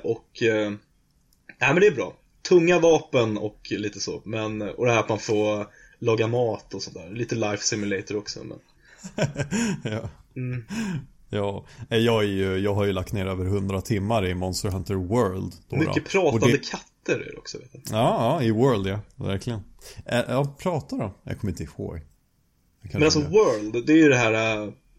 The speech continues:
Speaker 1: nyaste,
Speaker 2: Det är det
Speaker 1: va?
Speaker 2: senaste. Ja, det är
Speaker 1: Ja.
Speaker 2: det senaste.
Speaker 1: Mm.
Speaker 2: Eh, och det, det är en expansion som släpps på det som heter Iceborne, som är en ganska stor expansion med nya monster och nya miljöer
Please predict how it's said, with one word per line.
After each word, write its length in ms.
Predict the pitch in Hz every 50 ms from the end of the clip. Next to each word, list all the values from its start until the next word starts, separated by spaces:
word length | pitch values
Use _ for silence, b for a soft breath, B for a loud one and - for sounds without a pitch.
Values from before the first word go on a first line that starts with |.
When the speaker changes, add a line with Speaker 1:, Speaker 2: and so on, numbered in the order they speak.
| _ _ -
Speaker 1:
nyaste, 640 | 135 131 123 123 120 113 113 117 139 147 156 - 117
Speaker 2:
Det 40 | 113
är 20 |
det 120 | 104 - 123
Speaker 1:
va? 60 | 104
Speaker 2:
senaste. 480 | 92 92 95 92 - - - 104 95 87 - _ _
Ja, 80 | - 113 110
det 60 | 107
är 20 | 101
Speaker 1:
Ja. 40 | 98
Speaker 2:
det 60 | -
senaste. 420 | 104 101 95 98 95 - - 101 - - _ _
Speaker 1:
Mm. 200 | 120 123 131 131 131 _ b b b b b b _ -
Speaker 2:
Eh, 400 | - 90 98 98 101 101 101 98
och 260 | - - 131 113 - -
det, 140 | 127 120 107
det 400 | 107 131 143 139 113 127 127 123
är 40 |
en 120 | 120 120 127
expansion 760 | 127 - - - - 135 120 110 101 95 - - 92 87 -
som 160 | - 101 101
släpps 400 | - - 95 95 - - - - _ - -
på 240 | - 113 101 98 98
det 120 | 101 98
som 160 | - - 107
heter 640 | 98 92 87 - 98 95 92 92 - - 120 117 110
Iceborne, 540 | 101 - 101 98 104 98 98 92 90 87 87
som 200 | - - 117 101
är 40 | 98
en 120 | 98 101
ganska 260 | 98 107 95 - -
stor 200 | - - 123 113
expansion 440 | 95 92 - - 101 95 90 98 101
med 100 | 104 95
nya 400 | 98 101 98 95 95 98 95 95
monster 640 | 92 92 90 92 87 - - - 104 98 92 92 92 B B B B B B B
och 440 | - 107 101 98 95 92 92 90 92
nya 420 | 98 95 92 90 90 92 92 92
miljöer 560 | 95 101 101 101 98 95 92 90 90 92 90